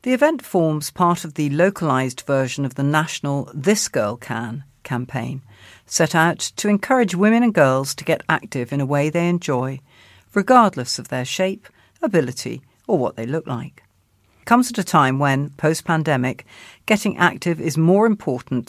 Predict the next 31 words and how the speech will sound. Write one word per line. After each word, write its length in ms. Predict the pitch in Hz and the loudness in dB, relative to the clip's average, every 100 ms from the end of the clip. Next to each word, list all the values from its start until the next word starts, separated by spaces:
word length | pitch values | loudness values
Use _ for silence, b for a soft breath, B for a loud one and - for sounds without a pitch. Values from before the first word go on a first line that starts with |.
| - | -4
than 200 | 143 - | -4 -2
ever 340 | 156 143 120 117 | 0 0 -2 -8
for 160 | - | -10
children 500 | - 127 117 - 135 B B B B B | -10 -8 -8 -8 -10 B B B B B
and 320 | 165 196 190 | 2 4 2
young 160 | 180 175 | 0 0
people's 380 | 175 156 165 143 | -2 -4 -4 -2
mental 400 | 156 165 196 - | -4 -4 -6 -6
and 140 | 147 | -6
physical 400 | 143 135 - 151 | -6 -8 -6 -4
well-being. 680 | 147 139 139 147 135 127 123 _ _ _ _ b b b b b b 269 | 0 -2 0 -2 -2 -4 -10 _ _ _ _ b b b b b b 4
In 120 | 254 | 4
attempt 600 | 247 - 269 294 - - | 4 0 0 -2 -6 0
to 80 | 202 | 0
explore 880 | - - 190 190 214 226 269 247 - - | 0 -2 4 6 8 6 4 -4 -12 0
barriers 560 | 165 156 156 165 180 - | 2 2 0 -4 -8 -10
to 100 | 151 | -6
being 220 | 156 - | -6 -4
active 540 | 147 - - 135 156 - - | -6 -6 -10 -12 -12 -16 -6
and 220 | 151 139 | -6 -2
better 260 | 156 160 - | -2 -4 -4
engage 500 | 156 156 151 156 - | -6 -4 -4 -4 -4
girls, 560 | 151 120 127 143 - - b b b b b b b _ | -4 -4 -6 -10 -14 -16 b b b b b b b _
Girls 380 | 190 233 262 - | 4 6 4 -2
Talk 440 | - 226 - - | -2 -2 -2 -8
sessions 680 | - - 131 - 127 147 - | -8 -6 -6 -6 -8 -8 -6
were 80 | 151 | -4
delivered 420 | 151 147 147 151 | -2 -2 -4 -6
throughout 500 | - 143 - 175 - | -8 -8 -2 -2 -2
the 80 | 185 | 0
day, 400 | 185 147 123 | 2 2 -2